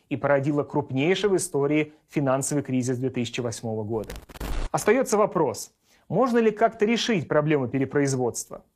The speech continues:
Капитализм пытается это делать. Так, корпорации вкладывают большие средства в маркетинг. Его задача заключается не только в том, чтобы определить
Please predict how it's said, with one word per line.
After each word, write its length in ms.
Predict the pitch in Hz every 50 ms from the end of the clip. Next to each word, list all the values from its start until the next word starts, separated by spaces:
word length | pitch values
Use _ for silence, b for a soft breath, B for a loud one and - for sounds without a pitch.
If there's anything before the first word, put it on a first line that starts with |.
| b b b b b b b
Капитализм 680 | - 147 - 139 - 131 123 135 165 202 233 247 233
пытается 560 | 226 - 208 202 147 135 135 139 139 - -
это 160 | 139 139 -
делать. 480 | 147 127 127 131 110 - - - - - _ _ b b b b b b b
Так, 240 | - 196 190 185 -
корпорации 640 | - 151 - - 147 151 175 233 151 - - 175
вкладывают 540 | 156 143 - - 180 196 185 165 175 185 180
большие 520 | 139 123 151 143 123 117 - - 165 175 156
средства 460 | - - 151 160 165 165 - - 151
в 60 | 135
маркетинг. 680 | 135 139 139 151 156 - - 120 107 - 104 104 - - - - - - - - - - _ _
Его 180 | 143 147 156 165
задача 380 | 151 165 156 180 180 175 170
заключается 680 | 147 151 147 - 165 147 - 170 170 170 160 - - 170
не 140 | 175 190 208
только 400 | 208 - 254 190 147 - 143 135
в 80 | -
том, 220 | - 196 233 240 202
чтобы 280 | - - - 151 143
определить 560 | 143 139 147 151 135 131 156 156 160 151 -